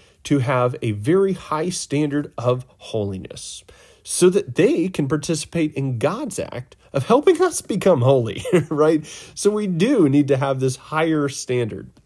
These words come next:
And to get back to the part about, well, what if, say, the prostitute repents? Why, why couldn't she marry a, a priest at that point? I, I think this is a misunderstanding of what was going on pre-Messianic age.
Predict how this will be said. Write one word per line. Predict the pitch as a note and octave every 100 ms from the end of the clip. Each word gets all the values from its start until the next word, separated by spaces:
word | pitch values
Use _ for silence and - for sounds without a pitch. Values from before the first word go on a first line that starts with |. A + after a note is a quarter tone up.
| _ _ _ - - - - - - -
And | E3 E3+ E3+ E3 _ -
to | G3+
get | A3 -
back | D#3+ D#3
to | -
the | C3
part | C3+ A#2
about, | A2 G2+ G2+ -
well, | C#3
what | A#2 A2+
if, | G#2
say, | - F#2 F2+
the | D#2
prostitute | - F2+ - G#2+ -
repents? | D3+ D4 -
Why, | - B2 -
why | B2
couldn't | D#3 F4 B3
she | -
marry | G2 F#2 F#2+
a, | - B2 -
a | B2
priest | - - - A#2+
at | B2
that | G2+
point? | - A2+ - _ _ _ _ _ _ _ _ _ _ _ _ _ _ _ _ _ _ -
I, | E3 A3+ B3 F#3+ -
I | -
think | C#3 D#4
this | -
is | -
a |
misunderstanding | D3+ F3 F3+ D3 B2 - B2 D#3 G#2
of | G2
what | G2
was | - C3+
going | - B2 C3+
on | A2+ B2+ A2 - _ _ -
pre-Messianic | - C#3 F#3 A2+ - A2+ A#2+ G2+ -
age. | A2+ C#3 - - -